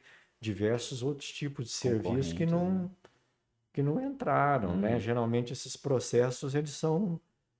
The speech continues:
Speaker 1: direcionados não ao setor, mas se-,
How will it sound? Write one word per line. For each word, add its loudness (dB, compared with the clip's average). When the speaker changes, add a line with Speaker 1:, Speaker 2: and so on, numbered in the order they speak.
Speaker 1:
direcionados 2
não 2
ao -2
setor, 4
mas -2
se-, -6